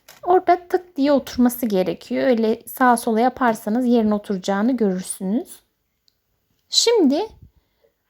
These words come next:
bütün makinelerde bu gidişatı gösteren kılavuzlar vardır. Benimki eski tip olduğu için,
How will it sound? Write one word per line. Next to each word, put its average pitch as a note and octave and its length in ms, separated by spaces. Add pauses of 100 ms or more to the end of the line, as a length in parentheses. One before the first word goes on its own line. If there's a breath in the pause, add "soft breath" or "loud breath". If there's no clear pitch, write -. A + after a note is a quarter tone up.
(140)
bütün G#4+ 360
makinelerde A3 960 (120)
bu E4+ 180
gidişatı A#3 680
gösteren D4 640
kılavuzlar A3+ 600
vardır. F3 600 (680)
Benimki F#4 400
eski F4 240
tip - 240
olduğu C4+ 280
için, D#4 400